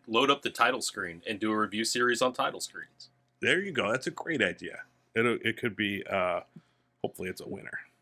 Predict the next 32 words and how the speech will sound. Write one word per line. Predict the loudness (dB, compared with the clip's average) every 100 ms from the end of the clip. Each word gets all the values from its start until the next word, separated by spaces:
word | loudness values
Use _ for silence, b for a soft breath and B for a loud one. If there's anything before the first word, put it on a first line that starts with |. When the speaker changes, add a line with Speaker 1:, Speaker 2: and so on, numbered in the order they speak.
| _ _ 0
Speaker 2:
Um, | 4 4 2 2
but | 6
yeah, | 8
I |
haven't | 8 6 6
heard | 6
anything | 4 4 6
otherwise | 6 6 8 6 4
about | 2 2 2 -2
this. | -4 2
Now, | 4 4
again, | 2 0 B B B
this | -4
is | -4 0
just | 0 2
in | 2 2
early | 2 2 4
access. | 2 2 0 -2
It | 2
will | 6
be | 6
coming | 4 4 4
out | 6
on | 2
consoles, | 2 0 0 2 2 2 B B B B
uh, | -6 -2
sometime | -2 -2 -2 0
later | 0 2 2
this | 2 -2 -2
year, | 0 2 0 -2
um, | -4 -4 -6 -8 -20 _ -6
after, | -6 -4 -8 -8